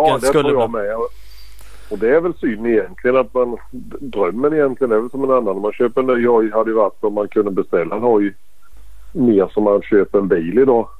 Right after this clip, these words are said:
Speaker 1: Att den är kittad direkt från fabriken. Jag vill ha den här fjädringen på den, jag vill ha det här. Det är ju ingen hojtillverkare som har gått dit än tyvärr, kan jag tycka. Men då får man ju köpa. Vill man inte ha originalfjädringen, du får köpa en ny hoj med originalfjädring. Sen får du slänga bort den och köpa eftermarknadsfjädring och slänga på.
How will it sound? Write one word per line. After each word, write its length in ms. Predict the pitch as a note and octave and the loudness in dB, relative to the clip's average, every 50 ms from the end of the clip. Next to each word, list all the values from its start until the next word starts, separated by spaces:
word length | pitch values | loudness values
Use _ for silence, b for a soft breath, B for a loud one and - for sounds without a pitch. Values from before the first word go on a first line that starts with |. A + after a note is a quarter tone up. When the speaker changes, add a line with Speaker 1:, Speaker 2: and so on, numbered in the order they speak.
| - - | -16 -8
Speaker 1:
Att 100 | - - | -4 0
den 120 | A#2 G#2+ | 2 2
är 60 | G#2 | 0
kittad 440 | - - - D#3 - - - - - | 0 0 -2 -4 -4 -4 -6 -4 0
direkt 320 | - A#2 A2+ G2+ F2 - - | 2 4 4 2 2 0 0
från 140 | G#2 G2+ F2+ | -2 0 0
fabriken. 580 | - G#2 F#2 G2 E2 E2 E2+ - - A2 G#2+ | 0 0 0 0 0 -2 -4 -6 -4 -2 0
Jag 80 | G#2+ G#2 | 0 2
vill 120 | G2+ G2+ F#2+ | 2 2 2
ha 160 | G2 F#2 F#2 | 4 2 2
den 140 | G#2 G#2 A2+ | 0 0 0
här 160 | A2+ G#2 F#2+ - | 0 0 0 0
fjädringen 500 | - A2+ G#2+ G#2 G2 G2+ G#2+ G2+ G2 - | 2 2 2 4 2 2 0 0 0 2
på 180 | A2+ G#2 F#2+ F#2 | 2 2 2 2
den, 160 | F#2+ F#2+ G2+ G2+ | 0 0 0 -2
jag 80 | G2 F#2+ | -2 -2
vill 100 | G2 G2 | 0 2
ha 200 | G2+ F#2+ F#2 F#2 | 2 2 4 4
det 60 | G2+ | 2
här. 200 | G#2+ G#2 G2 F#2+ - - b b b b b b b b b b b b b b b b b - - - - - | 2 2 0 -2 -6 -10 b b b b b b b b b b b b b b b b b -12 -12 -12 -10 -6
Det 60 | - | -4
är 40 | A2 A2+ | -2 0
ju 80 | A#2 A#2+ | 0 2
ingen 160 | A#2 A2 G2+ | 0 2 2
hojtillverkare 720 | A2 A2+ A2+ G2+ - - A2 G#2+ G#2+ G2+ F#2 - G#2+ G2+ | 4 2 2 2 0 2 4 4 4 4 2 2 0 -2
som 100 | G2+ G#2+ | 0 -2
har 80 | A2 G2+ | -4 -2
gått 240 | G2 G2 F#2+ - - | -2 -2 -2 -2 0
dit 200 | A#2 A2 F#2+ - | 0 0 2 2
än 200 | A#2+ A2 G2+ G#2 - | 2 2 0 -2 -4
tyvärr, 280 | - A2 A2+ G#2 G2 F#2+ - - - - - - - - | -2 0 2 2 0 0 -4 -12 -14 -14 -14 -14 -8 -4
kan 100 | - G#2+ | -2 0
jag 140 | G#2 G2+ G2 | 0 0 0
tycka. 360 | - A#2+ A2 - - G2+ G2+ | -2 -4 -2 -2 0 -2 -2
Men 160 | G#2 A2+ A2 | 0 0 2
då 140 | G#2 G#2+ G2+ - | 2 2 2 0
får 80 | - A2+ | -2 -4
man 140 | A2+ A#2 A#2 | -2 -2 -2
ju 60 | A#2 | -2
köpa. 420 | - - A#2 A2 G#2 - - G#2 | 0 2 2 2 2 2 2 2
Vill 160 | G#2 A2 A2 G#2 | 2 2 2 2
man 140 | A2+ A2+ | 2 2
inte 140 | A2 G2 A2 | 2 2 2
ha 60 | B2 | 2
originalfjädringen, 840 | B2+ A#2+ A2 A2+ A#2+ B2 B2 A2 - - G#2+ G2+ G2+ G2 G#2 G2+ A2 A2 | 4 4 4 4 4 2 2 2 0 0 2 2 2 2 0 -2 -4 -4
du 80 | G#2 | -6
får 100 | G2 G2+ | -6 -4
köpa 340 | F#2+ A2+ A2 G2+ - - G2+ | 0 2 2 2 2 0 -2
en 80 | A2 A#2+ | 0 0
ny 160 | B2 A#2 A#2 | 0 2 2
hoj 200 | A#2+ B2 A#2 A#2 | 2 2 2 2
med 140 | A#2 A#2+ A#2 | 2 2 2
originalfjädring. 680 | A2 A2+ A#2+ A#2+ A#2+ G#2+ - A#2+ A2+ A2 G#2+ G#2+ G2+ | 2 2 2 2 2 2 2 2 2 4 2 2 2
Sen 160 | G2 A2 G2+ | 0 0 0
får 100 | - G#2+ | 0 -2
du 80 | G#2 G2+ | -6 -4
slänga 360 | - A2+ G#2+ G2+ G2 F#2+ F#2 | -2 0 0 0 0 -2 -4
bort 280 | F2 F#2 F2+ F2 - - | -2 -4 -4 -4 -2 0
den 240 | B2 A2+ A2 A2+ A2+ | 2 2 2 2 -2
och 100 | G#2 - | -2 0
köpa 380 | - G#2+ G2 - - F#2+ G#2 | 2 2 2 2 2 0 0
eftermarknadsfjädring 920 | A#2+ - - A2 A2 A2 A2 F#2+ G#2+ G#2 - - A2+ A2 A2 G#2+ A2 A2 A2 | 0 0 -2 -2 0 0 0 0 -2 -4 -2 0 2 2 2 2 0 -2 -2
och 80 | G#2 | -4
slänga 300 | - A#2 A2+ A2+ A2+ A2+ | -2 -2 0 0 0 0
på. 260 | A2 A#2 G#2+ A2 A#2 | 2 2 2 0 0